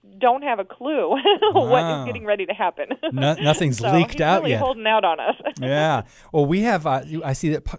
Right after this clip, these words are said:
Speaker 2: Ca-, Pastor Carl Gallup is gonna be there. He's gonna be
Speaker 1: Yes.
Speaker 2: on our program next week. Uh, he's been a regular here at Stand Up for the Truth. Um, for those of our listeners who are not familiar with who Tom Horn is, would you describe him and his background?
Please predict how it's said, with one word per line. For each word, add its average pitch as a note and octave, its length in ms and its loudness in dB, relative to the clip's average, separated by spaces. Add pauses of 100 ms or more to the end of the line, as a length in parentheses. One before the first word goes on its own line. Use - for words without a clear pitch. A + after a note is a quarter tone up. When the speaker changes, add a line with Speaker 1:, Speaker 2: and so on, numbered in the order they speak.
Speaker 2:
Ca-, E3+ 200 0
Pastor D#3 320 -4
Carl D3 260 0
Gallup C#3 320 -4
is A#2+ 140 -10
gonna A#2+ 180 -4
be A2+ 140 -2
there. A2 140 -4
He's B2+ 200 -8
gonna A2+ 180 -4
be A2 100 -4
Speaker 1:
Yes. A#2 100 -4
Speaker 2:
on A2+ 40 -4
our A2 80 -4
program A2+ 460 -4
next D3 280 -4
week. G#2+ 280 -8 (300)
Uh, A#2 100 -4
he's A2+ 300 -2
been A2+ 160 -2
a - 20 -2
regular A2+ 320 -2
here A#2+ 180 -4
at A2+ 120 -8
Stand A#2+ 220 -6
Up B2 60 -10
for A#2 120 -8
the G#2+ 100 -10
Truth. C3 380 -6 (320)
Um, D3+ 120 -2
for G#3 160 -4
those D#4 200 2
of E4 80 -2
our A#3+ 100 4
listeners F3+ 400 -2
who F3+ 120 0
are D#3 100 4
not D3+ 240 0
familiar D#3 320 -4
with E3 140 -6
who D3 100 -6
Tom D3+ 500 -6
Horn D3+ 400 -4
is, E3 460 -4 (200)
would D3 140 -6
you G#3 80 0
describe F#3+ 560 -2
him F#3 320 -2
and G#3 80 -2
his C3 100 -6
background? F#3+ 600 -4